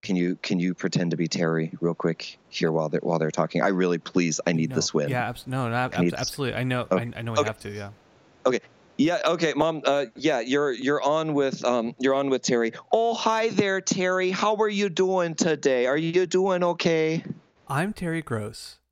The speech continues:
Speaker 2: and I'm doing fine.
Speaker 1: Oh my gosh. Oh gosh, this is so embarrassing. I thought I was talking to Terry Crews there.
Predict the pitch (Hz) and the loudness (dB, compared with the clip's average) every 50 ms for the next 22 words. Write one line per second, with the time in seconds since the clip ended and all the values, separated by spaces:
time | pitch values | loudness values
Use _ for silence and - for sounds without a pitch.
0 | _ _ _ _ _ - 135 123 123 131 135 123 120 117 113 113 113 - - 110 | _ _ _ _ _ -4 -2 -2 -2 -2 -4 -4 -6 -6 -6 -6 -8 -12 -14 -14
1 | 117 123 131 135 156 - _ _ _ _ _ _ _ _ _ _ _ _ _ _ | -14 -14 -16 -16 -18 -20 _ _ _ _ _ _ _ _ _ _ _ _ _ _
2 | _ _ _ _ _ _ - - - 202 208 208 202 190 180 175 175 170 - 185 | _ _ _ _ _ _ -2 0 2 2 2 0 0 0 0 -2 -2 -2 -2 0
3 | 196 190 165 - - 160 170 170 160 143 127 156 156 160 147 139 - - 165 160 | 0 -2 -2 -4 -4 -2 -2 0 -2 -2 -2 -2 -2 -2 -2 -4 -4 -4 -4 -2
4 | 156 165 151 - - 170 160 156 151 143 160 175 175 170 - 156 120 - - - | -2 -2 -2 -2 0 0 0 0 2 0 0 0 0 -2 -2 -4 -4 -6 -12 -18
5 | - - - 175 - - 226 220 214 208 196 196 196 180 - - 202 190 - - | -6 -2 0 0 2 2 0 2 2 0 0 -2 -4 -4 -4 -2 -2 -2 0 -2
6 | 185 175 170 165 160 156 - - 196 190 185 175 170 160 - - 180 190 208 226 | -2 0 0 0 0 0 -2 0 0 2 2 0 0 -2 -2 -2 0 0 2 2
7 | 226 190 180 - - 123 113 98 90 85 82 80 78 | 0 -2 -4 -2 0 2 2 4 2 2 0 0 -2